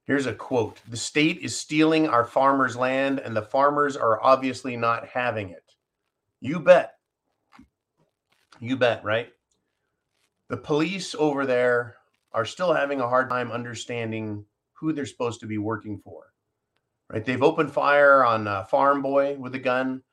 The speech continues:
They're aiming guns at farmers because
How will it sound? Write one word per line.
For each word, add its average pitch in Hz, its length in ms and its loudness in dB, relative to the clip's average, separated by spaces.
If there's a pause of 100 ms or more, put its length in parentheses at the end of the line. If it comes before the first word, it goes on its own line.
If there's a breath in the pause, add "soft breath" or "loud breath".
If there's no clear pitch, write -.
(120)
They're 139 180 -2
aiming 160 340 -2
guns 139 360 2
at 107 140 -10
farmers 147 840 0 (1200)
because 120 640 -4